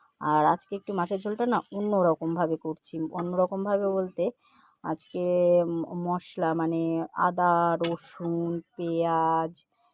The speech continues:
জিরে, শুকনো লঙ্কা সব কিছু এই দেখো পেস্ট করেছি, কিন্তু ভেজে নিয়ে, তেলে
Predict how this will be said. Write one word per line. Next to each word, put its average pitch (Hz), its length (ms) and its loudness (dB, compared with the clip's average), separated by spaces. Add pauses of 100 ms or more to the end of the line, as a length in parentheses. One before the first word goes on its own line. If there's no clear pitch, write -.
(140)
জিরে, 170 520 -2 (200)
শুকনো 208 300 -8
লঙ্কা 170 420 -4
সব 202 320 2 (100)
কিছু - 200 -16
এই 156 60 -6
দেখো 151 220 -10 (140)
পেস্ট 170 320 -10 (140)
করেছি, 180 440 -8 (440)
কিন্তু 285 460 0 (680)
ভেজে 180 580 -2
নিয়ে, 151 280 -2 (360)
তেলে 170 340 2